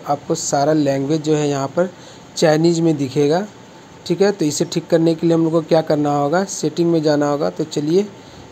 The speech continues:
यहाँ पर ऊपर में आपको setting दिख रहा है, इस पर हम लोग को टैप करना है। अब हम लोग के सामने में setting खुल चुका है, यहाँ पर भी सब कुछ Chinese में लिखा हुआ है।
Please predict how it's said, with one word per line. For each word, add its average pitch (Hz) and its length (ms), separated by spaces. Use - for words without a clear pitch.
यहाँ 147 180
पर 147 100
ऊपर 151 220
में 160 100
आपको 156 200
setting 156 380
दिख 151 140
रहा 151 100
है, 151 60
इस 147 100
पर 156 100
हम 147 80
लोग 147 80
को 147 60
टैप 139 320
करना 143 240
है। 151 200
अब 170 100
हम 165 100
लोग 170 80
के 165 60
सामने 170 260
में 170 100
setting 165 320
खुल 160 160
चुका 156 240
है, 156 80
यहाँ 151 220
पर 160 140
भी 156 120
सब - 200
कुछ 160 140
Chinese 151 420
में 151 120
लिखा 143 240
हुआ 143 220
है। 156 180